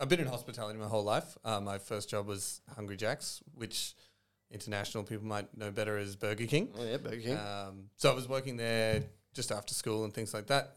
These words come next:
Speaker 1: And then eventually I'm like, "Oh, I'm gonna go to university." And, uh,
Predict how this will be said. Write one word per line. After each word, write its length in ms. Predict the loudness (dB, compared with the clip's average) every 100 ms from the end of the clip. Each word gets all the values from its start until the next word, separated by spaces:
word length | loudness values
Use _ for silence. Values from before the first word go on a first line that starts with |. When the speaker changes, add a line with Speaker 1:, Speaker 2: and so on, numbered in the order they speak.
| -6
Speaker 1:
And 100 | -2
then 280 | 0 -2 -6 -14 _ _ _ _
eventually 320 | -2 0 2
I'm 60 | 2
like, 100 | 2
"Oh, 180 | 2 0
I'm 80 | 0
gonna 160 | -2 -2
go 80 |
to 80 | -4
university." 760 | -6 -6 -4 -2 -2 -4 -8 -8
And, 240 | -4 -2 0
uh, 320 | 0 0 -2